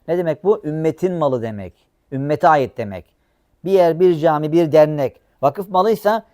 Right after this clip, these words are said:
burada şahısların bir şeyi yoktu, fonksiyonu yoktu. Buraya bir şey olduğu vakitte Buranın eşyaları var diyelim. Eğer mülk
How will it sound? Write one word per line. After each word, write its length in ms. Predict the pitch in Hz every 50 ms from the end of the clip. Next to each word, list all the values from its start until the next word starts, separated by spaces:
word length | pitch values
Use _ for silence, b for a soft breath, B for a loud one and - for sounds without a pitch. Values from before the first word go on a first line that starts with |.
| _ _ -
burada 200 | 151 160 180 180
şahısların 580 | - - 175 175 180 175 - - 185 185 185 175
bir 60 | 165
şeyi 240 | - - 165 160 160
yoktu, 220 | 160 156 - 151
fonksiyonu 380 | 120 147 156 147 - - 156 151
yoktu. 200 | - - 127 b b b b b -
Buraya 220 | 165 175 185 180
bir 40 | 165
şey 140 | - 196 190
olduğu 200 | 180 175 202 190
vakitte 520 | 180 - - 143 113 - 175 185 220 240 - _ _ _ _ _ -
Buranın 220 | 151 160 175 180 180
eşyaları 500 | 175 - - 185 175 175 180 190 190 180
var 180 | 165 147 135
diyelim. 380 | 135 143 147 170 220 240 262 - _ _ _ _ _ _ _ _ _ _ _ _ _ _ _ _
Eğer 280 | - 135 151 165 170 156
mülk 520 | 135 127 135 156 175 185 165 185 - -